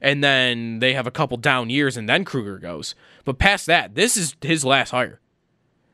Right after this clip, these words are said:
So it better work. I'm on board with that idea. Like, his rope is not super long, but to think it's the final nail in the coffin before it even gets started here, I, I think we're jumping way too far in advance.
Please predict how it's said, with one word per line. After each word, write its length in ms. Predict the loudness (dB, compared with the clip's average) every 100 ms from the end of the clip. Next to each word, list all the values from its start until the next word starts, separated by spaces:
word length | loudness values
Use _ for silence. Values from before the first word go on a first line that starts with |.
| _ 0
So 260 | 4 4
it 160 | 2 0
better 200 | 0 2
work. 360 | 2 0 -4 _ _ _ _ _ _ _ _ _ _
I'm 160 | 4 6
on 140 | 4
board 200 | 4 2
with 100 | 4
that 200 | 4 4
idea. 400 | 2 -2 -6 -6 -10 _ _ _ 2
Like, 220 | 2 2 _
his 300 | -2 2 2
rope 320 | 4 6 6
is 160 | 0 2
not 180 | 2 2
super 380 | 0 0 2 4
long, 380 | 4 4 0 -10 -12
but 140 | -8 -6
to 80 |
think 180 | -2 -2
it's 120 | 0
the 100 | -2
final 280 | 2 2 4
nail 200 | 2 2
in 80 | 0
the 40 |
coffin 380 | 0 2 2 -2
before 240 | -6 -2 0
it 60 |
even 160 | 0 -4
gets 180 | -4 0
started 320 | 2 2 0
here, 280 | 2 0 0 -14 -12
I, 100 | -10 0
I 100 | 2
think 160 | 4 2
we're 120 | 0
jumping 560 | 0 2 2 0 -4
way 300 | 2 4 4
too 200 | 0 -4
far 240 | 2 2 2
in 60 |
advance. 480 | 0 -6 -8 -8 -12